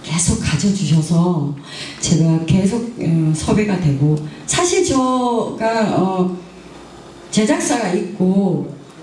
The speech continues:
방송국에 뭐가 있는 게 아니에요. 아무것도 없어요, 저.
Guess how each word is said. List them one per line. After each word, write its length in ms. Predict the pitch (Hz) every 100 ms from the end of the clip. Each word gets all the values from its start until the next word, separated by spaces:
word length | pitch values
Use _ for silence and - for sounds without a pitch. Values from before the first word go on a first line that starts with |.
| -
방송국에 640 | - 202 247 311 277 208 196
뭐가 600 | 180 185 220 214 202 - - - -
있는 320 | 202 240 262
게 80 | 226
아니에요. 420 | 139 190 185 175
아무것도 520 | 165 175 262 294 285 156
없어요, 280 | - 170
저. 100 | 151